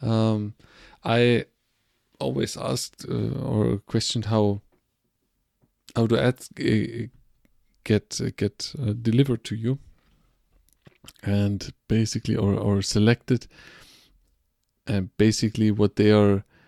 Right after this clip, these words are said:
what they are doing here is they, you have the front end, and you're viewing that page, and the front end makes an ad request, and this, uh, then,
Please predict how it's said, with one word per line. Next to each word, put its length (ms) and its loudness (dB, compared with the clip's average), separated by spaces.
what 140 -4
they 120 4
are 80 6
doing 340 4
here 460 4
is 380 2
they, 240 4
you 340 2
have 240 2
the 100 2
front 300 0
end, 320 0
and 540 0
you're 280 2
viewing 440 0
that 220 -4
page, 480 0
and 180 2
the 80 2
front 280 2
end 160 4
makes 220 0
an 100 -2
ad 220 -2
request, 600 -2
and 300 0
this, 340 0
uh, 200 4
then, 380 0